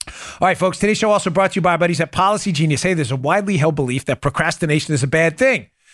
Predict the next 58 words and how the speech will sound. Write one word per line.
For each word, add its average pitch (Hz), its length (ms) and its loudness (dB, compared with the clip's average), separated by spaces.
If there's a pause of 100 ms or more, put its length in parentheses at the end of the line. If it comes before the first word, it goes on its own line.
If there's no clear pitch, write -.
(340)
But 220 100 2
sometimes 349 380 2
life 202 220 2
isn't 170 200 0
so 151 160 -2
black 113 260 -2
and 117 100 -4
white. 90 180 -4
Sometimes 143 680 -2
procrastination 135 800 -4
can 139 220 -2
work 135 240 0
in 156 80 2
your 170 80 4
favor. 190 320 -2
For 151 160 -2
example, 208 340 2
if 165 140 -2
you 160 80 0
need 220 260 2
life 185 260 2
insurance, 123 380 -4
but - 140 -6
you've 123 100 0
been 156 140 -2
putting 190 240 -2
it 214 60 2
off, 160 340 2 (420)
you 156 100 2
know, 170 140 4
sometimes 180 400 -2
it 180 40 -6
can 185 100 0
be 208 80 4
a 208 60 4
hassle. 160 420 -2
Don't 175 240 2
worry. 185 340 2 (560)
Policy 190 460 2
Genius 196 400 2
is 170 100 0
coming 190 380 0
to 208 100 0
the 202 120 2
rescue. 196 420 0
Your 151 160 2
procrastination 196 800 0
may 185 80 4
have 185 100 2
helped 214 240 0
you 185 80 0
because 160 240 0
now 202 240 2
we're 208 140 2
here 202 180 2
to 185 80 -2
save 175 320 0
you. 98 100 -12